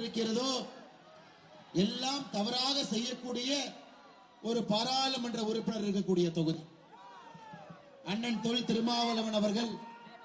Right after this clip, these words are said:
இதற்கு முன்பு நீங்கள் எல்லாம் அவரை எம் பி ஆக்கியிருக்கிறீங்க. சிதம்பரம் பாராளுமன்ற தொகுதியில திருமாவளவன் அவர்களே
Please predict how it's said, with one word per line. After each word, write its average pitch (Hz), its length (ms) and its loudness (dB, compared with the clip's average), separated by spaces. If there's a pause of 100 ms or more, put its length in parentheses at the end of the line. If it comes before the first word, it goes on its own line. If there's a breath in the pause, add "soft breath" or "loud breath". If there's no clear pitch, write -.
(640)
இதற்கு 226 280 -2 (100)
முன்பு 269 260 0 (360)
நீங்கள் 208 260 2
எல்லாம் 233 260 4
அவரை 208 240 6
எம் 202 100 0
பி 220 140 2
ஆக்கியிருக்கிறீங்க. 175 520 -2 (920)
சிதம்பரம் 247 500 0
பாராளுமன்ற 226 680 0
தொகுதியில 226 400 2 (1000)
திருமாவளவன் 247 760 4
அவர்களே 214 320 4